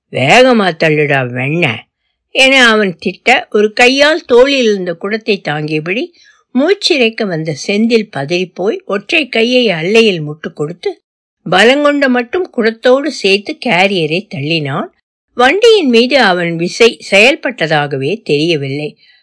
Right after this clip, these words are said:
"ரெண்டு கையிலையும் குடத்தை வச்சுக்கிட்டு தள்ளினா எப்படிடா நகரும் மாக்கான்?" என்று மணியின் குரல் இருந்த கேலி தொனியில் இவன் முகம் கருத்தது.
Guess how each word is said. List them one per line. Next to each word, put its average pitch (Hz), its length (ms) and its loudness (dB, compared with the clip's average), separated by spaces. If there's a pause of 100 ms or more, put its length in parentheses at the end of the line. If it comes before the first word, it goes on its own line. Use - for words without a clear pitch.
(140)
"ரெண்டு 139 340 -6
கையிலையும் 180 600 2
குடத்தை 185 380 0
வச்சுக்கிட்டு 170 680 -2
தள்ளினா 180 460 0
எப்படிடா 160 540 2
நகரும் 143 580 -4
மாக்கான்?" 131 500 -8 (540)
என்று 170 280 -2
மணியின் 220 480 2
குரல் 214 300 0
இருந்த 156 440 -4 (200)
கேலி 262 480 4
தொனியில் 180 560 -4
இவன் 143 300 -6
முகம் 208 460 -2
கருத்தது. 147 640 -4